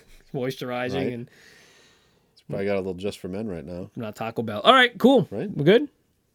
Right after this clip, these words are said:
Speaker 1: Just for
Speaker 2: He's
Speaker 1: Fred.
Speaker 2: older than
Speaker 1: It's
Speaker 2: us.
Speaker 1: just for Fred.
Speaker 2: Just for,
Speaker 1: He, is
Speaker 2: just
Speaker 1: he,
Speaker 2: for
Speaker 1: is he
Speaker 2: Fred.
Speaker 1: older than us?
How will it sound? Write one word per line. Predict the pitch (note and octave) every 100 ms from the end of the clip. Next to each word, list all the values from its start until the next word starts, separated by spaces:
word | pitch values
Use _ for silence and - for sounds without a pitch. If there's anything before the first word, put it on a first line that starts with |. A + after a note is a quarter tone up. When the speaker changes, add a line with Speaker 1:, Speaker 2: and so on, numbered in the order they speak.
| _ -
Speaker 1:
Just | D3+ C3+
for | C3+
Speaker 2:
He's | A2+
Speaker 1:
Fred. | D#3+
Speaker 2:
older | C3+ F#2+
than | E2+
Speaker 1:
It's | D#3+
Speaker 2:
us. |
Speaker 1:
just | - D3
for | C3
Fred. | - D#3+ C3+ B2+
Speaker 2:
Just | - -
for, | - _
Speaker 1:
He, | -
is | - F#3+
Speaker 2:
just | G#3
Speaker 1:
he, | A2
Speaker 2:
for |
Speaker 1:
is | G#3
he | F4
Speaker 2:
Fred. | F#4+
Speaker 1:
older | G#4
than | A4 A4+
us? | -